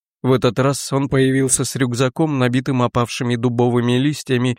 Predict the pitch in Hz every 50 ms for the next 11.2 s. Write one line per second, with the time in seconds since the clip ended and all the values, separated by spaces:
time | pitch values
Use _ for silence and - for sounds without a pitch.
0 | _ _ - 135 131 120 131 139 135 143 143 131 127 117 98 95 90 87 82 80
1 | - _ _ _ _ _ _ _ _ _ _ _ - 127 117 113 110 104 113 107
2 | 107 113 113 113 117 120 123 143 139 120 110 95 85 - _ _ _ _ _ _
3 | - 120 123 127 127 123 131 131 123 - - 147 151 151 - 147 131 135 131 127
4 | 113 - _ _ _ _ - 135 131 135 139 131 - - - 147 127 107 101 107
5 | 107 107 110 113 113 117 123 123 - - - 127 113 - 139 135 147 170 165 -
6 | - - 143 131 120 - - _ _ _ _ _ - 165 - 135 131 135 165 160
7 | 160 143 127 117 117 117 113 110 110 104 - - - _ _ _ _ _ _ 127
8 | 120 131 131 123 117 135 147 131 123 117 104 104 95 - - 123 117 117 117 113
9 | 107 - - 135 139 135 120 123 104 - - - 139 127 131 131 - - - -
10 | - 123 117 107 120 120 120 110 110 127 - - 123 127 135 143 147 147 139 117
11 | 104 92 82 -